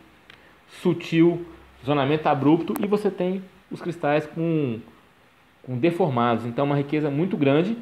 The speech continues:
que vai nos permitir fazer interpretações e ter resultados muito interessantes sobre os processos mantéricos que ali ocorreram. Obrigado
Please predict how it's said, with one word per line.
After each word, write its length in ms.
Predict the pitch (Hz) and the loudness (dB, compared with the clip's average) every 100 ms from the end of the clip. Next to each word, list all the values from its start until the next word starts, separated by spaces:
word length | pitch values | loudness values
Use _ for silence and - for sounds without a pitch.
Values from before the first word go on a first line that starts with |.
| - | -8
que 100 | 233 | -4
vai 120 | 180 | -2
nos 100 | 170 | -2
permitir 360 | 170 170 160 165 - _ _ - - | -4 -4 -4 -8 -14 _ _ -14 -6
fazer 180 | 135 | -4
interpretações 800 | 143 151 151 147 143 139 143 165 - - - | -2 -4 -4 -4 -6 -4 -2 -2 -6 -20 -14
e 60 | 131 | -8
ter 100 | 139 | -4
resultados 360 | 135 135 135 131 | -2 0 -2 -2
muito 160 | 151 | -4
interessantes 540 | 165 156 139 131 127 - | 0 0 0 -2 -6 -2
sobre 340 | 139 139 135 - - - - - | 0 0 -2 -4 -20 -20 -20 -10
os 60 | |
processos 420 | - 117 123 - | -6 -4 -4 -4
mantéricos 440 | 135 127 123 120 - - | -6 -2 0 -2 -4 -10
que 120 | 135 | -6
ali 140 | 117 | 0
ocorreram. 500 | 120 117 131 98 95 92 - _ _ _ _ - - _ _ _ _ - | 0 0 -4 -4 -6 -8 -18 _ _ _ _ -20 -20 _ _ _ _ 0
Obrigado 640 | 202 165 156 165 190 | 4 6 6 6 4